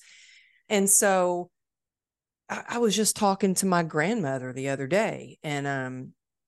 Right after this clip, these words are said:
and she is probably one of the grittiest people I've ever met. She is, she is almost a hundred years old, still lives in a two-story house that she climbs up and down the stairs every day, lives on a pecan grove. She picks up all the pecans,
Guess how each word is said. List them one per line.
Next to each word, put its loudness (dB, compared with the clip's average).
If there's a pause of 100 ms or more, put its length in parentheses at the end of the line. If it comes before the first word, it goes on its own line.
(240)
and -4
she 2
is 2
probably 0
one -2
of -4
the -4
grittiest 0
people -10
I've -10
ever -12 (120)
met. -12
She -2
is, 2
she -2
is 2 (560)
almost 4
a -2
hundred 0
years -2
old, 2
still 0
lives 0
in 0
a -10
two-story -4
house -2
that -14
she -10
climbs -2
up -4
and -8
down -2
the -8
stairs 0
every -2
day, 0
lives -4
on -2
a -6
pecan -4
grove. 2
She -8
picks -4
up 2
all 6
the 2
pecans, 0